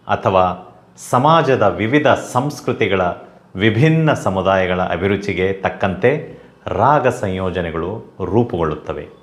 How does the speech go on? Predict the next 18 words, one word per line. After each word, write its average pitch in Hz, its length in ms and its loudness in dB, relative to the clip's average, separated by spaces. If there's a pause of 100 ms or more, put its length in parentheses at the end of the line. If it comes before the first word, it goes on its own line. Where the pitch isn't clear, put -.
(140)
ಸಂಗೀತಕ್ಕೆ 143 920 2
ಯಾವುದೇ 101 540 4
ಭಾಷೆಯ 98 520 0 (220)
ಇತಿಮಿತಿಗಳಿಲ್ಲ, 87 1040 -2 (600)
ಗಡಿಯ 95 380 2
ಚೌಕಟ್ಟಿಲ್ಲ. 82 920 -2 (720)
ವಿಭಿನ್ನ 113 500 2
ಪರಿಸರದ, 92 560 0
ವಿಭಿನ್ನ 110 680 -2
ಮನಸ್ಥಿತಿಯ 90 720 -4
ಜನರ 85 320 0
ಮನಸ್ಸಿಗೆ 85 560 -2
ತಕ್ಕಂತೆ 101 760 -2 (460)
ನಾನಾ 135 480 -2
ಪ್ರಕಾರಗಳ 92 680 2
ಸಂಗೀತ 131 680 -2
ಸಾಧನಗಳನ್ನು 82 1000 -2
ಬಳಸ್ಕೊಂಡು 104 920 0